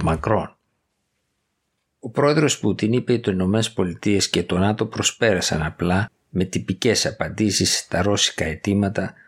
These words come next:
που είχαν διατυπωθεί στις είκοσι έξι Ιανουαρίου. Σε αυτά τα αιτήματα, όπως εμφανίστηκαν και στην έκδοση της εφημερίδας El País,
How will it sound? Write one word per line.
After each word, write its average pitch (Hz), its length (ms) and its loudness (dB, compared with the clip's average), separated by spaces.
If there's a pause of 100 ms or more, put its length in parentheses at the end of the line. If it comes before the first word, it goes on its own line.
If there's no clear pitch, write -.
(140)
που - 80 -4
είχαν 101 160 0
διατυπωθεί 90 560 -4
στις - 340 0
είκοσι - 420 0
έξι 101 380 0
Ιανουαρίου. 80 680 0 (720)
Σε - 180 -6
αυτά 147 280 -2
τα 104 100 0
αιτήματα, - 640 -4 (180)
όπως - 360 -2
εμφανίστηκαν 87 1040 -2
και 110 180 0
στην 95 420 0
έκδοση 101 600 -2
της 87 200 0
εφημερίδας 85 800 0
El 90 240 0
País, 85 340 0